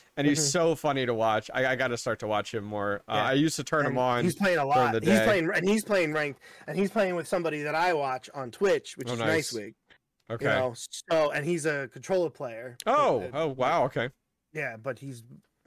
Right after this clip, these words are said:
Speaker 2: top
Speaker 1: Do they, do
Speaker 2: thirty
Speaker 1: they
Speaker 2: in the
Speaker 1: merge
Speaker 2: world.
Speaker 1: the lobbies together?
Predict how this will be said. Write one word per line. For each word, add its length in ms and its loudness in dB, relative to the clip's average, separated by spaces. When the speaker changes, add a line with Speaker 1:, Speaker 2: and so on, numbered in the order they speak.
Speaker 2:
top 240 -10
Speaker 1:
Do 120 2
they, 240 4
do 60 0
Speaker 2:
thirty 140 0
Speaker 1:
they 120 2
Speaker 2:
in 60 0
the 40 -4
Speaker 1:
merge 240 2
Speaker 2:
world. 120 -2
Speaker 1:
the 40 4
lobbies 480 2
together? 480 0